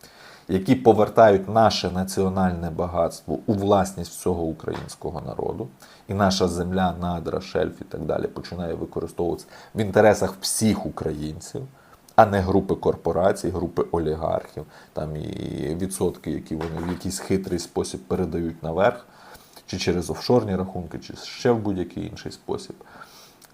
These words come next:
Це треба розуміти. Ось такий мій коментар відносно цієї дуже важливої статті.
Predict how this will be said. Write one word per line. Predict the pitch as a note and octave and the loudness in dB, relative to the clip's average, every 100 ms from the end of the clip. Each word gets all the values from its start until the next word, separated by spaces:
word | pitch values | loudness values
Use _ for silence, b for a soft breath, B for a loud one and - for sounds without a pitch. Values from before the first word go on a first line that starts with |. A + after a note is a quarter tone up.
| _ _ - | _ _ -2
Це | A2 | 0
треба | G#2 G#2+ G2 | 2 0 2
розуміти. | F#2 F2+ F2+ D#2 - - _ _ _ _ _ _ _ _ b b b b b b b _ | 0 -2 -6 -8 -12 -20 _ _ _ _ _ _ _ _ b b b b b b b _
Ось | C#3+ C#3+ | 4 6
такий | D#3 C#3+ B2 | 4 6 4
мій | A#2 | 2
коментар | F#2+ G#2+ A2+ A2 G#2+ | 2 2 6 8 8
відносно | F#2+ F2+ F#2+ - | 8 0 -4 -6
цієї | F#2 F#2+ F#2+ F#2 | -4 0 2 0
дуже | F2+ F2 | 0 -2
важливої | F#2 F2+ F2+ F#2 F2 F2+ | 0 0 0 0 2 -2
статті. | - F#2 - C3+ | -2 -6 -2 -4